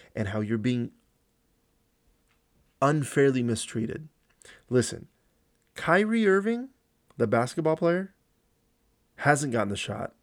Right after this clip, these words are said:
and I think he said he's not comfortable getting the shot yet.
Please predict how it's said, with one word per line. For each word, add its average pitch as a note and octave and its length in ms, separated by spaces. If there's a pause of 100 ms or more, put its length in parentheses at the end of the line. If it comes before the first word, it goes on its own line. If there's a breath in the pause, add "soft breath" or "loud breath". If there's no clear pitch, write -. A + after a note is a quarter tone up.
(260)
and A#2 100
I A2 60
think C#3+ 240
he D3+ 100
said C3 260
he's A#2 200
not A#2+ 220
comfortable A#2 420
getting G#2+ 260
the G2 80
shot - 300
yet. - 180